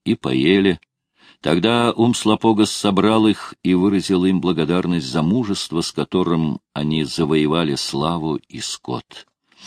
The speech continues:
Воины были веселы, мало думали о погибших и громко запели хвалу ему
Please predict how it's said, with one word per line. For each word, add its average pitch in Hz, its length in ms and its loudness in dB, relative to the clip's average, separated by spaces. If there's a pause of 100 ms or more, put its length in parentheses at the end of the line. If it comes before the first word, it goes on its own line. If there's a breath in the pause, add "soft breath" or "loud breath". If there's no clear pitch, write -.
(200 loud breath)
Воины 131 380 2
были 110 260 2
веселы, 95 640 2 (300 soft breath)
мало 110 380 4
думали 107 300 2
о 95 80 2
погибших 98 840 -4
и 85 160 -2
громко 95 520 -2
запели 92 480 0
хвалу 76 540 -4
ему 73 500 -6